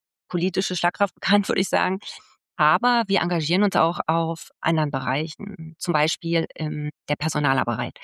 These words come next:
äh, Arbeit. Und das, äh, hat sich ergeben, also wir haben unser Ohr an den Mitgliedern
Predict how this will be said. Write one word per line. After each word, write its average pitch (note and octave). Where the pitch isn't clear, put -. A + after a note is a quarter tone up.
äh, F#3
Arbeit. -
Und E3
das, G3+
äh, F#3+
hat -
sich F#3
ergeben, F3
also -
wir G3+
haben G#3+
unser G3
Ohr G3
an F#3
den F3+
Mitgliedern A#3